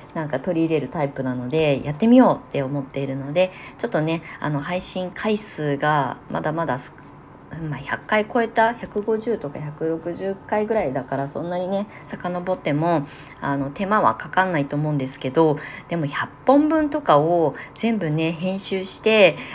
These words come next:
あの、有料化する、あの、設定が必要になってくるので、それをね、あの、集中的にやる時間をね、これから取るのに、あの、頭で考えたものを実行に移すっていう、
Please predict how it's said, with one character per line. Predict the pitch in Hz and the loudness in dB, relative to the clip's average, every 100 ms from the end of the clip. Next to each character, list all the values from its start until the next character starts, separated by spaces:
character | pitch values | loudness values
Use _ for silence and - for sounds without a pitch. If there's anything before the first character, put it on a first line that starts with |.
| - | -6
あ | |
の、 | 156 151 | -2 0
有 | 156 | 0
料 | 160 165 | 0 0
化 | 160 165 | 0 -2
す | - | -2
る、 | 156 147 - | -4 -4 -6
あ | |
の、 | 147 147 - | -8 -8 -8
設 | - 240 | -6 -2
定 | - 220 | 2 2
が | 226 | 2
必 | 226 220 | -2 -2
要 | |
に | 202 | -2
な | 190 | -4
っ | |
て | - | -6
く | 143 | -6
る | 143 | -6
の | 139 135 | -6 -4
で、 | 139 143 - - - | -4 -6 -12 -20 -16
そ | - | -6
れ | 185 | -4
を | 185 | -2
ね、 | 190 185 | -2 -2
あ | |
の、 | 170 165 | -2 -4
集 | - | -8
中 | 170 180 | -6 -6
的 | 180 180 | -4 -4
に | 170 | -2
や | 170 | 0
る | 160 | 0
時 | 160 151 | -2 -4
間 | 165 170 | -2 -2
を | 160 | 0
ね、 | 175 - | -2 -2
こ | |
れ | 170 | -4
か | 160 156 | -2 -2
ら | 156 | -2
取 | 180 170 | -2 -2
る | |
の | 147 | 0
に、 | 151 170 151 - - - | 0 0 -2 -4 -14 -12
あ | - 139 | -8 -6
の、 | 131 - | -6 -8
頭 | 156 165 160 | -6 -4 -4
で | 151 | -6
考 | 165 151 | -6 -4
え | 147 | -4
た | 147 147 | -2 -2
も | 147 | -2
の | 170 | 0
を | 180 | 0
実 | 147 135 | -2 -6
行 | - | -4
に | 143 139 | -2 0
移 | 135 156 | -2 -8
す | 151 - | -8 -10
っ | |
て | - 135 | -10 -6
い | |
う、 | 131 | -6